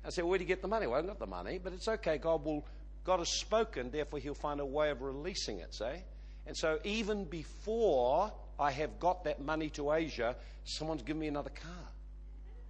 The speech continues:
Unbelievable, isn't it, really? See, they talk about the reaper overtaking the sower. I can't wait to get that seed out of my hand now.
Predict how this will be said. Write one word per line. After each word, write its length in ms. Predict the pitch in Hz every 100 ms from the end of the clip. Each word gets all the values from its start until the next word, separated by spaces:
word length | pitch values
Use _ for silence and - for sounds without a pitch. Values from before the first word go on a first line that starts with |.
| - - - - - -
Unbelievable, 520 | 196 135 135 156 131
isn't 120 | 160
it, 120 | 139
really? 260 | 101 131 160
See, 160 | 147 143
they 80 |
talk 180 | 113 151
about 220 | 151 135
the 80 | 117
reaper 320 | 123 160 -
overtaking 480 | 127 123 - 139 123
the 80 | 117
sower. 300 | - 165 135
I 40 |
can't 240 | 110 147 139
wait 160 | 147
to 60 | 147
get 140 | 127
that 120 | 135 123
seed 280 | - 185
out 100 | 160
of 80 | 127
my 100 | 127
hand 260 | 135 294 147
now. 1700 | 110 139 - - - - 262 - 262 214 262 277 - - - - 233